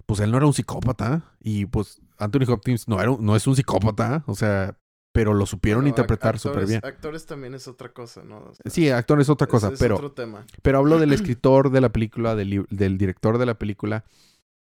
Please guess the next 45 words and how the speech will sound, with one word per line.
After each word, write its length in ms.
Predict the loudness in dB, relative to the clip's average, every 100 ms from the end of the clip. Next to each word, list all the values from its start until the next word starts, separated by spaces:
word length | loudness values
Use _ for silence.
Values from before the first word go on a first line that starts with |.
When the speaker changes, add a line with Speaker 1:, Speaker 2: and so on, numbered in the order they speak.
| -20 -12
Speaker 2:
Claro, 340 | -8 -6 -6
Speaker 1:
Eh, 40 | -8
Speaker 2:
claro, 220 | -12 -4
Speaker 1:
es, 120 | -2
Speaker 2:
claro, 140 | 0 -2
Speaker 1:
es, 120 | -2
es 100 | -2
Speaker 2:
pero 220 | -4 -6
es, 320 | -8 -10 -14 -16
es, 220 | -18 -16
es 160 | -14 -16
que 140 | -12
es, 220 | -12 -12 -14
es 200 | -14 -12
distinto 580 | -14 -14 -14 -14 -12 -12
la 120 | -12
psicopatía 600 | -16 -20 -20 -20 -16 -14
a 40 |
la 100 | -14
cultura, 540 | -16 -20 -20 -18 -18 -20
estamos 300 | _ -20 -20
de 80 | -20
acuerdo, 240 | -14 -12
y 60 | -8
haber 260 | -8 -8 -10
vivido 400 | -10 -8 -8 -10
en 100 | -12
otras, 720 | -16 -16 -16 -16 -18 -20 -20 -20
o 40 |
sea, 100 | -20
tienen 380 | -16 -12 -10 -10
o-, 140 | -12 -14
tienen 360 | -12 -12 -12
otras 280 | -14 -16 -18
experiencias, 440 | -18 -16 -16 -4
Speaker 1:
Sí, 180 | 0 2
Speaker 2:
quieras 120 | 2 0
Speaker 1:
sí, 60 |
Speaker 2:
que 40 | 0
Speaker 1:
sí, 60 | 0
Speaker 2:
no, 60 | -2
Speaker 1:
sí. 120 | -2
Speaker 2:
y 120 | -6
sí 240 | -8 -8 -6
alimentan 840 | -6 -8 -10 -12 -12 -12 -14 -16